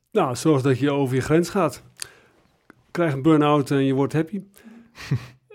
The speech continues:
Speaker 1: Het is, het is, eh, klinkt een beetje raar. Het is heel moeilijk om tegen iemand te zeggen die ambitieus is, die heel veel oppakt, om te zeggen hoe, hoe je het zou kunnen doen, hè? Het is, eh, eh, eigenlijk <laughs> soms een beetje praten tegen dovermans oren.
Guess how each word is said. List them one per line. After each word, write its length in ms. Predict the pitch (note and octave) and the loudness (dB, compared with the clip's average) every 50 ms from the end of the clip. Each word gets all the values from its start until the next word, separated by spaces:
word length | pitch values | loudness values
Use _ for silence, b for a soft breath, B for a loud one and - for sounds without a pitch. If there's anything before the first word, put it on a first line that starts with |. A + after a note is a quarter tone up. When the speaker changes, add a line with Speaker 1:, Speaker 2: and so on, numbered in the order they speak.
| - G4 | -2 0
Speaker 1:
Het 100 | F#3 C#3+ | -2 -4
is, 160 | C#3+ C3+ - - - | -4 -6 -10 -12 -10
het 200 | - D#3 D#3 - | -8 -8 -6 -6
is, 180 | E3 D#3 - - | -6 -6 -4 -2
eh, 320 | D#3 D3+ D3 C#3+ C#3+ C#3+ C#3 C#3 C3 | -2 0 0 -2 -2 -2 -4 -4 -4
klinkt 200 | - E3 E3 D#3 | -4 -4 -4 -4
een 60 | C#3 | -4
beetje 160 | C3 C3+ B2+ C3+ | -4 -4 -2 0
raar. 240 | C#3 D3 D#3+ D#3+ C#3+ | 0 0 0 0 0
Het 120 | C3+ A#2 | -4 -6
is 80 | B2 A#2 | -4 -4
heel 120 | C#3+ D3+ C#3 | -2 -2 0
moeilijk 240 | C#3+ D3+ D3+ D3+ | 0 0 0 0
om 120 | - C3 A#2+ | -2 -6 -6
tegen 160 | - C#3 A#2+ | -6 -4 -4
iemand 180 | B2+ C3 B2 B2 | -4 -4 -6 -4
te 60 | - | -4
zeggen 200 | C#3 A#2+ B2 B2 | -4 -2 -2 -2
die 120 | C#3 C3 | -4 -2
ambitieus 600 | C#3 C#3 C3 C3 - D3 C3+ C3+ C3+ C3 A#2+ B2+ | -2 -4 -4 -4 -2 0 2 2 2 2 2 0
is, 180 | C3+ B2 - B2 | -2 -4 -4 -4
die 140 | C3 B2 A#2+ | -4 -2 -2
heel 160 | B2+ C3+ B2 | -2 -2 -2
veel 100 | B2 - | -4 -8
oppakt, 460 | - B2 B2 - B2 A#2 A2+ - - | -10 -10 -8 -6 -6 -6 -8 -8 -10
om 340 | C3 A2 A#2 A#2+ A#2 - - | -8 -8 -8 -8 -10 -12 -14
te 160 | - D#3+ D3+ | -14 -14 -14
zeggen 440 | - - C#3 B2+ A#2 - B2+ A#2+ A#2 | -10 -8 -6 -6 -6 -6 -6 -6 -4
hoe, 400 | A2 A#2+ B2 B2 A#2+ B2 B2 B2 | -2 -2 0 0 -2 -2 -4 -6
hoe 180 | A2 A#2 B2 | -6 -4 -4
je 60 | A#2+ A2+ | -4 -6
het 80 | A#2 | -6
zou 340 | - C3+ B2 A#2+ A#2+ A#2 A#2+ | -4 -2 0 0 0 -2 -4
kunnen 260 | - - B2+ A#2+ A#2+ A#2+ | -4 -4 -4 -2 0 0
doen, 160 | C#3 C3+ A2 | 2 2 2
hè? 240 | A2 D3+ A3+ C4 F3 | 2 0 0 -2 -2
Het 140 | B2+ A#2 | -4 -6
is, 220 | B2+ A#2 - - - | -8 -10 -8 -8 -6
eh, 280 | A#2+ A2+ A2+ A2 A2 | -6 -6 -6 -6 -8
eh, 60 | G#2+ G#2 - _ _ - - C3+ B2 A#2 A2+ A2+ A2+ B2+ | -8 -10 -14 _ _ -18 -16 -12 -12 -10 -10 -10 -10 -8
eigenlijk 360 | C3 B2 B2 A#2+ - - - - C#3 | -6 -6 -4 -4 -6 -8 -8 -10 -8
<laughs> 160 | - - - | -8 -6 -6
soms 200 | - D3 C3 A#2 | -6 -6 -8 -8
een 80 | B2 - | -8 -8
beetje 220 | B2 A#2+ A2 A#2 | -10 -8 -8 -10
praten 340 | A#2+ - C3+ A#2+ A#2 A2+ - | -8 -6 -6 -6 -6 -6 -6
tegen 240 | - C#3 A#2+ A2 A2+ | -6 -6 -6 -4 -2
dovermans 500 | A#2 A#2+ A#2+ A#2 A2 A2 A2 A2 G#2+ A2 | -2 0 0 0 -2 -4 -6 -6 -8 -8
oren. 400 | B2+ A#2+ A#2 A2+ G#2+ G2+ G2+ | -10 -8 -8 -8 -10 -12 -14